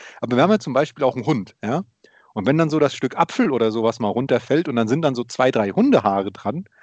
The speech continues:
dann wird da so mit dem Finger kurz drüber gewischt und dann passt das schon. Also es ist, für mich ist immer der Augentest entscheidend. <laughs> Wenn da irgendwas dran klebt, wo ich sag, „Nee, nee, das muss jetzt nicht zurück in, in ihren Mund“,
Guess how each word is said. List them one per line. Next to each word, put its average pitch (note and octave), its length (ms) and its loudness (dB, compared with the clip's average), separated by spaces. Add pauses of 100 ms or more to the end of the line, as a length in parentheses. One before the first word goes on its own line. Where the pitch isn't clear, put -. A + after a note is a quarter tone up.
(140)
dann G2 140 -4
wird D3+ 80 4
da D3+ 60 6
so C3+ 100 0
mit C3+ 100 -2
dem A#2 100 -2
Finger G3 260 2
kurz C3+ 280 -2
drüber C#3 300 0
gewischt F#3+ 360 -2
und G3 80 -4
dann G3 180 -2
passt - 240 0
das G#2 140 -8
schon. - 240 -16 (720)
Also B2+ 140 -2
es D#3 60 -4
ist, D#3+ 60 -10
für F3+ 80 2
mich A#3+ 120 6
ist A3 80 2
immer A3+ 120 6
der G#3 160 4
Augentest C#3+ 480 -2
entscheidend. G2+ 540 -8
<laughs> - 40 -4
Wenn - 160 4
da - 180 -4
irgendwas C4 360 2
dran G#3 280 -2
klebt, G3 280 -4
wo F3 100 -2
ich E3+ 60 -4
sag, F3 200 -2 (680)
„Nee, A#3 380 2 (680)
nee, A#3 600 2
das B3 200 4
muss G#3+ 160 -2
jetzt G3+ 140 0
nicht G3 200 -4
zurück C#3+ 220 -6
in, C#3+ 140 -6
in D#3 160 -8
ihren D#3 240 -2
Mund“, C#3+ 360 -4